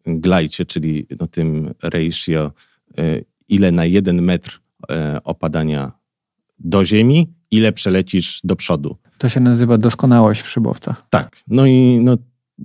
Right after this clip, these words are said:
Speaker 1: glide ratio, jakby myślę, że po angielsku to tak samo używają. Nie wiem, jak jest, e,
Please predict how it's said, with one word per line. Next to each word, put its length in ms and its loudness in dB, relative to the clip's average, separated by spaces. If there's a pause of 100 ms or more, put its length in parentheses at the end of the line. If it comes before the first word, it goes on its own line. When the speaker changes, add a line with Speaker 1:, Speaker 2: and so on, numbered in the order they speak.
(240)
Speaker 1:
glide 480 2
ratio, 800 2 (200)
jakby 220 0
myślę, 300 0
że 80 2
po 100 -2
angielsku 340 0
to 120 0
tak 140 -12
samo 240 -2
używają. 440 0
Nie 180 4
wiem, 180 2
jak 180 -2
jest, 300 -8
e, 120 -2